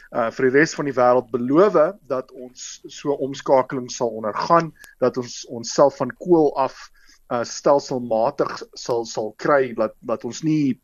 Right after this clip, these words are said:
ehm, uh, jy weet, so, soveel koolstof, uh, in die, in die atmosfeer instoot nie. En so, ehm, hierdie is alles deel van, van daardie beloftes wat ons,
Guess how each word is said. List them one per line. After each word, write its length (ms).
ehm, 360
uh, 240
jy 60
weet, 140
so, 120
soveel 440
koolstof, 720
uh, 260
in 100
die, 140
in 100
die 160
atmosfeer 460
instoot 400
nie. 100
En 180
so, 280
ehm, 720
hierdie 320
is 160
alles 320
deel 340
van, 340
van 220
daardie 280
beloftes 480
wat 200
ons, 320